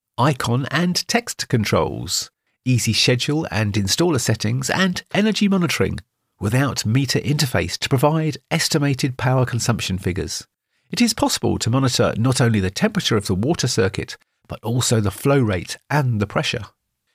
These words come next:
This information provides installers with more reliable information for installation and maintenance.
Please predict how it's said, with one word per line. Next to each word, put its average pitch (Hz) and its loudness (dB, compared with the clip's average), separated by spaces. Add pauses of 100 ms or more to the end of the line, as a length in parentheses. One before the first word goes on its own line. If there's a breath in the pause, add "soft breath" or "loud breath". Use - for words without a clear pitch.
(140)
This 110 2
information 120 2
provides 104 2
installers 107 2
with 107 0
more 190 4
reliable 180 2
information 147 0 (100)
for 90 -2
installation 131 -2 (260)
and 123 0
maintenance. 107 -2